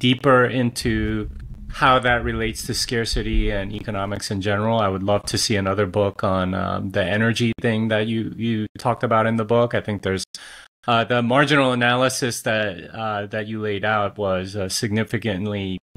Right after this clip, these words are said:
like, that, that, that's really important. And I, I, I do feel like that isn't, um, really well understood,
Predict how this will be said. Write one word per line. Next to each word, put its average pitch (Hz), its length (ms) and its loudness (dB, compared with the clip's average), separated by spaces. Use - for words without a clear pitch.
like, 117 300 -2
that, 139 240 2
that, 143 320 2
that's 139 300 -2
really 117 560 2
important. 107 520 -4
And 107 220 -4
I, 104 600 -4
I, 104 80 -8
I 110 40 -4
do 107 160 -2
feel 110 200 0
like 101 200 0
that 123 500 4
isn't, 127 580 0
um, 107 600 -2
really 123 300 4
well 120 340 4
understood, 113 840 -2